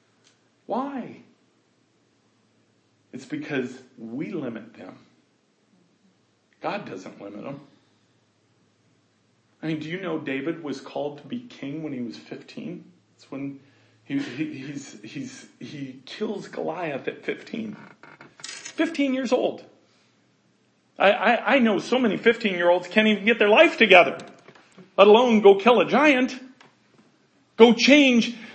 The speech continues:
literally the world at fifteen. And, and yet we don't seem to think that our young people can do much anything. Uh, I shouldn't even say we, because, because, I mean, we do put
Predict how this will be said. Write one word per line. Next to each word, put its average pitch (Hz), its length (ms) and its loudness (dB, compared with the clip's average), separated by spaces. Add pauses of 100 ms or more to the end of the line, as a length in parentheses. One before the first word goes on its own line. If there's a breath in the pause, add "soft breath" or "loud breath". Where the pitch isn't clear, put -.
literally 226 1080 6 (800)
the 202 80 -4
world 226 500 -2 (840)
at 180 180 -4
fifteen. - 640 -4 (2000)
And, 185 160 2
and 180 240 -2
yet 175 220 0
we 214 160 0
don't 233 260 -2
seem 185 360 -6
to 160 100 -6
think 196 360 -6
that 147 100 -4
our 139 100 0
young 214 360 -2
people - 300 -10
can 143 220 -10
do 165 100 -8
much 202 280 -8
anything. 311 600 -10 (1700)
Uh, 185 220 2
I 185 120 0
shouldn't 202 260 -2
even 151 220 -4
say 123 160 -2
we, 107 300 -8 (520)
because, 143 560 2
because, 147 540 -2
I 156 160 -4
mean, 156 240 -4
we 208 140 2
do 190 320 -2
put 120 380 -2